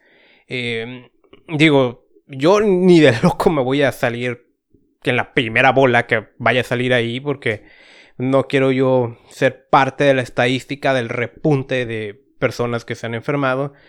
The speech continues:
pero pues la realidad es eso, ¿no? Viene el sol, el calor, ¿y qué hacemos? Protegernos con bloqueadores solares, de lo cual, eh, he tenido la oportunidad de comentar en otras ocasiones.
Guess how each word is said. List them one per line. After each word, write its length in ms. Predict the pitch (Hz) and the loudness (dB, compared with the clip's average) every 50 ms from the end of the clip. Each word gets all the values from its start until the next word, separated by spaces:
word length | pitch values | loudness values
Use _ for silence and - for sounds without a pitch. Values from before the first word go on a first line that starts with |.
| - _ _ _ | -20 _ _ _
pero 160 | - 165 165 | 0 0 2
pues 80 | 160 170 | 4 4
la 100 | 170 165 | 4 4
realidad 300 | 156 160 156 156 165 165 | 6 4 4 4 4 4
es 80 | 175 196 | 4 2
eso, 220 | 214 202 - 135 | 0 -2 -2 -2
¿no? 120 | 120 117 | -2 -2
Viene 280 | 113 120 117 110 117 120 | -2 -4 -6 -6 -4 -4
el 100 | 117 117 | -6 -2
sol, 400 | - - 139 131 131 135 139 135 | 2 6 6 8 8 8 6 4
el 180 | 127 120 117 - | 0 -4 -6 -6
calor, 840 | - 117 113 113 113 117 131 151 156 143 135 131 139 139 - - - - _ _ - - - - - _ _ | -6 -6 -6 -6 -4 0 2 4 6 6 6 6 4 2 -4 -12 -20 -20 _ _ -20 -20 -20 -20 -20 _ _
¿y 160 | - 180 - | -6 -4 2
qué 100 | - 208 | 4 4
hacemos? 800 | 196 180 - - 214 208 202 170 160 160 165 170 - - - - - - - - - - _ | 4 6 6 6 6 8 8 6 4 2 2 0 -2 -6 -14 -20 -20 -20 -20 -20 -20 -20 _
Protegernos 880 | - 147 135 123 - - 123 - - 156 143 135 123 123 120 120 - - | 0 0 0 2 2 0 -2 -2 0 0 0 0 0 -2 -6 -8 -6 -6
con 140 | - 123 117 | -6 -4 -4
bloqueadores 560 | 120 113 - 135 127 117 117 117 113 - - | -4 -4 -2 0 0 0 0 -2 -4 -6 -4
solares, 560 | - 143 160 202 220 202 175 147 - - _ _ - - - _ - | -4 -2 0 2 2 0 0 -2 -6 -10 _ _ -20 -20 -20 _ 0
de 80 | 151 | 2
lo 120 | 139 135 - | 2 4 4
cual, 320 | 139 131 127 135 135 135 | 4 6 6 4 4 2
eh, 240 | 135 135 131 123 120 | 0 0 -2 -2 -4
he 60 | 120 | -4
tenido 240 | - 135 135 131 127 | -2 0 2 2 2
la 60 | 123 | 2
oportunidad 520 | 123 - 120 - - 127 127 127 123 127 | 0 -4 -6 -6 -4 -2 0 2 2 2
de 100 | 135 139 | 2 0
comentar 760 | - - 135 120 110 104 104 107 - _ _ - 135 135 143 147 | 0 0 0 0 -2 -4 -8 -10 -16 _ _ 0 2 2 2 2
en 120 | 147 139 | 2 0
otras 280 | 135 131 - 139 135 135 | 0 -2 -4 -6 -6 -6
ocasiones. 640 | 135 - 143 - - 185 170 156 147 156 156 - | -6 -6 -8 -4 0 0 2 2 0 -2 -4 -8